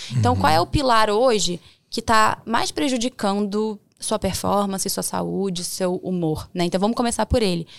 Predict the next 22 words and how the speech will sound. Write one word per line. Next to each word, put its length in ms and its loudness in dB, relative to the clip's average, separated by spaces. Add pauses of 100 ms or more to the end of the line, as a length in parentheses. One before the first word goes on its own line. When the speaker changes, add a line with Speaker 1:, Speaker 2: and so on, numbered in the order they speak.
(140)
Speaker 1:
Ou, 80 0
às 100 4
vezes, 200 -2
começar 320 -2
pelas 200 -2
coisas 280 -2
mais 440 0 (380)
fáceis. 720 2 (320)
Eu, 100 2
normalmente, 920 2
na 100 0
consulta, 300 -2
vou 120 -4
conversando 600 2
com 180 -2
o 40 -4
paciente, 560 0
e 20 0
eu 80 2
acho 180 2
que 100 -4
isso 220 -6